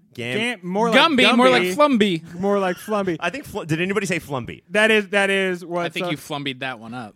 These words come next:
Speaker 2: that is what somebody
Speaker 1: Shut,
Speaker 2: said.
Speaker 1: how, shut your mouth.
Speaker 3: I do think even if Gamby dies, it's in this actor's contract, then he will haunt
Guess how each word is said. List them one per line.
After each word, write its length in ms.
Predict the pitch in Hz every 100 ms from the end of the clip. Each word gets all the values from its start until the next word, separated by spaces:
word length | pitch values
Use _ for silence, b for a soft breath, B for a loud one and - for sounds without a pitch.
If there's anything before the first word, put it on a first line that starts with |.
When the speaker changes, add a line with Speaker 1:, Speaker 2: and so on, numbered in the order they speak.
| _
Speaker 2:
that 140 | 190 208
is 100 | 196
what 100 | 185
somebody 300 | 185 170 160
Speaker 1:
Shut, 120 | 175
Speaker 2:
said. 320 | 151 147 143 _ -
Speaker 1:
how, 280 | 359 269 - _ -
shut 380 | - - 214 208
your 140 | 143
mouth. 340 | 120 151 147
Speaker 3:
I 80 | 202
do 140 | 214 262
think 180 | 214 180
even 220 | 196 214
if 120 | 160
Gamby 340 | 156 151 139
dies, 440 | 131 131 131 117 -
it's 180 | 139 151
in 80 | 147
this 160 | 143
actor's 360 | 127 131 123 -
contract, 600 | 131 123 - 113 107 -
then 140 | 120 123
he 120 | 131
will 120 | 120 -
haunt 280 | 139 127